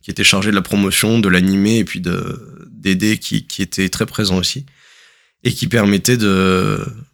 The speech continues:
de, de fluidifier tout ça et d'avoir un peu cet, cet esprit promo où encore maintenant on a on a un Slack et on s'échange, ouais, des, des, des plans, des demandes de, de travail, euh, de l'entraide, enfin, tout ça. Donc ça, c'est, ça, ça a perduré, euh, après la mission, puisqu'on est trois ans à peu près après la mission et on continue de,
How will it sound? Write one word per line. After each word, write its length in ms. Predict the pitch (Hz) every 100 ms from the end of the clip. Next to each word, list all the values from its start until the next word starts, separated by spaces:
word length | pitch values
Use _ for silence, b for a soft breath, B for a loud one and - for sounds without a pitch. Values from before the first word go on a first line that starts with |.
| -
de, 280 | - 104 95
de 120 | 101
fluidifier 420 | - 139 107 120
tout 120 | 101
ça 380 | 95 123 131 127
et 60 | 95
d'avoir 240 | 95 101
un 40 |
peu 120 | 92 104
cet, 360 | - - 95
cet 240 | 92 92 -
esprit 260 | - -
promo 580 | 135 - 95 104 120 113
où 360 | 92 90 87 -
encore 240 | 90 113
maintenant 300 | 101 90 101 107
on 80 |
a 220 | 90 85 76 B B B
on 120 | 101
a 40 | 92
un 80 | 82
Slack 360 | - 101 104
et 60 | 90
on 140 | 85
s'échange, 460 | 80 - - 98 90
ouais, 280 | 87 98 95
des, 260 | 85 87
des, 420 | 95 92 98 95 -
des 200 | - 90
plans, 340 | - 95 95
des 120 | 92 87
demandes 360 | 87 92 92
de, 260 | 87 80 80 B B B B B
de 140 | 104
travail, 680 | - - 92 95 98 101 101
euh, 240 | 90 85
de 120 | 82 90
l'entraide, 440 | 85 87 - 92
enfin, 380 | 85 - 82 78
tout 140 | -
ça. 140 | - 95
Donc 120 | 87
ça, 100 | 110
c'est, 200 | - 90
ça, 180 | - 107
ça 140 | 95
a 40 |
perduré, 500 | 85 90 90 90 104
euh, 260 | 95 85 80 - _ _
après 280 | - - 92
la 60 |
mission, 300 | 87 85 -
puisqu'on 300 | 107 - 85
est 60 | 80
trois 320 | - 90 82
ans 160 | 87 85
à 40 |
peu 120 | -
près 160 | - -
après 180 | - -
la 80 | 87
mission 380 | - - 104
et 40 | 95
on 80 | 80
continue 380 | - - 87
de, 140 | 90